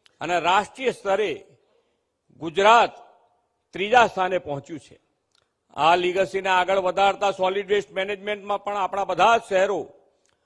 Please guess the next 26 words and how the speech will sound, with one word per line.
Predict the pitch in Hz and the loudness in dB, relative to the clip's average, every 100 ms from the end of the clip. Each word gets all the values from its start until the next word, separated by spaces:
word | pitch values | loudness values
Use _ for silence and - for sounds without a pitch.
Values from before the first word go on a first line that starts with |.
| _ _ _ | _ _ _
હજુ | 151 170 277 | -6 -4 -4
લીડ | 214 208 175 117 - _ _ _ _ _ | -2 -2 -4 -12 -20 _ _ _ _ _
લેવાની | 117 147 160 175 131 - | -4 0 0 0 -4 -12
છે. | 117 | -16
સ્વચ્છ | - 185 202 208 | -4 -2 0 -4
ભારત | 156 180 196 196 | 0 2 2 -2
મિશન | 190 - 214 151 104 _ _ _ _ _ _ _ _ _ - | -10 -6 -6 -6 -10 _ _ _ _ _ _ _ _ _ -4
ટુ | 196 | -4
પોઇન્ટ | 208 208 220 214 | 0 0 0 2
ઓ | 214 220 | 2 4
અંતર્ગત | 202 208 208 214 190 | 2 0 0 -2 0
લગભગ | 190 185 208 - | -4 0 -2 -2
પંચાણું | 190 185 226 254 247 | -8 -2 0 0 0
ટકા | 233 214 208 | 0 0 0
પડતર | 196 196 202 | -2 0 -2
કચરાઓનો | 196 170 185 196 196 | -2 -4 0 0 0
નિકાલ | 180 160 180 180 170 | -4 -4 -2 -2 -2
કર્યો | 143 151 151 | -6 -6 -8
છે. | - - _ _ _ _ _ _ _ _ _ _ - | -12 -20 _ _ _ _ _ _ _ _ _ _ -2
શહેરી | 165 170 185 202 | 0 2 2 -2
વિસ્તારોમાં | 196 - 202 208 214 208 202 | -4 2 4 4 2 2 4
વોર્ડ | 208 190 | 2 2
દીઠ | 202 - | -4 -2
કચરાનું | 196 190 202 208 208 196 | -4 -2 -4 -4 -2 -2
સેગ્રિગેશન | 190 202 208 185 208 202 | -2 -4 -6 -6 -8 -6
કરીને | 202 208 208 | -6 -6 -10